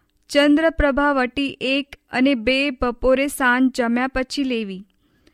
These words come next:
દિવસો રહ્યા પછી તરત જ પ્રવાલ પૃષ્ટિ એક રતિ, ગળો સત્વ અસલી ચાર રતિ, શતાવરી બે ગ્રામ, જેઠી મધ ચાર રતિ મેળવી,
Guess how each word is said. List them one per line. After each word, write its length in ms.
દિવસો 440
રહ્યા 280
પછી 360
તરત 440
જ 280
પ્રવાલ 400
પૃષ્ટિ 600
એક 300
રતિ, 480
ગળો 360
સત્વ 480
અસલી 600
ચાર 300
રતિ, 460
શતાવરી 760
બે 300
ગ્રામ, 440
જેઠી 420
મધ 340
ચાર 320
રતિ 340
મેળવી, 500